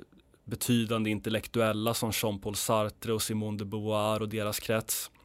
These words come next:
Men de här, den här kunskapsteorin om att all kunskap är socialt villkorad, att saker vi tror är objektiva i själva verket är socialt konstruerade,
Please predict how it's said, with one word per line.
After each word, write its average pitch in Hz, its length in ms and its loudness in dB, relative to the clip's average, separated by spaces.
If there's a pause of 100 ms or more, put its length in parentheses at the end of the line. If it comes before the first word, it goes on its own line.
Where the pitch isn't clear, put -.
(1400)
Men 127 280 4
de 131 140 4
här, 123 120 4
den 127 100 4
här 117 80 2
kunskapsteorin 120 1160 4
om 107 140 2
att 107 120 -4
all 110 240 4
kunskap 117 640 0
är 101 220 0
socialt 117 680 0
villkorad, 110 1080 -2 (400)
att 113 140 -2
saker 117 380 4
vi 113 80 0
tror 113 360 -2
är 110 80 -4
objektiva 107 800 -2
i 120 60 2
själva 110 280 0
verket 107 420 -2
är 107 40 -4
socialt 104 560 -2
konstruerade, 107 1000 -2